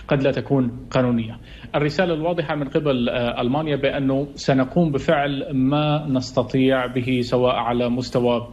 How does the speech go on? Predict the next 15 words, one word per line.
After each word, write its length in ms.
الحكومة 580
أو 320
غير 320
الحكومة، 540
لدعم 400
الاقتصاد 540
للعودة 360
مرة 260
أخرى 200
ل-، 220
آه، 180
لعملية، 680
لعملية 520
أو 100
دعم 320